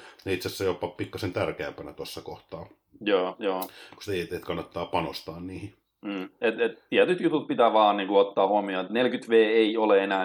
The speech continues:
Speaker 2: yhtä tuhoutumaton kuin
Speaker 1: Ei.
Speaker 2: kaksikymmentä V ja tolleen, et se on, se on tärkeä ymmärtää.
Speaker 1: Sitten tässä on niinku hauska, jos me su-, hypätään suoraan vielä tähän seuraavaan kysymykseen.
Speaker 2: No kun se on
Speaker 1: Tämä
Speaker 2: vähän
Speaker 1: niinku, se liittyy
Speaker 2: pikkasen
Speaker 1: jollain tavalla, joo, mutta
Speaker 2: Kyllä.
Speaker 1: tää on niinku,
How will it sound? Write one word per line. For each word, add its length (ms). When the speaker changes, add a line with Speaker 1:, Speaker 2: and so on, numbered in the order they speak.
Speaker 2:
yhtä 400
tuhoutumaton 680
kuin 120
Speaker 1:
Ei. 100
Speaker 2:
kaksikymmentä 500
V 100
ja 80
tolleen, 380
et 80
se 100
on, 180
se 60
on 100
tärkeä 400
ymmärtää. 600
Speaker 1:
Sitten 200
tässä 180
on 60
niinku 360
hauska, 360
jos 100
me 100
su-, 360
hypätään 360
suoraan 420
vielä 120
tähän 160
seuraavaan 580
kysymykseen. 540
Speaker 2:
No 60
kun 100
se 80
on 120
Speaker 1:
Tämä 60
Speaker 2:
vähän 200
Speaker 1:
niinku, 180
se 220
liittyy 240
Speaker 2:
pikkasen 440
Speaker 1:
jollain 420
tavalla, 260
joo, 220
mutta 120
Speaker 2:
Kyllä. 180
Speaker 1:
tää 80
on 60
niinku, 140